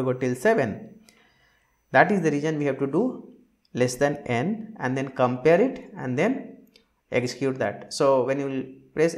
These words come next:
F six, it will not match. Again, it will go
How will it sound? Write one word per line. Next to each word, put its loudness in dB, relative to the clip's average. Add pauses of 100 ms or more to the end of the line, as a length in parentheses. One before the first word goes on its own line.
F -4
six, -4 (120)
it -4
will -2
not 0 (120)
match. -2 (200)
Again, -4 (100)
it -12
will 0
go 4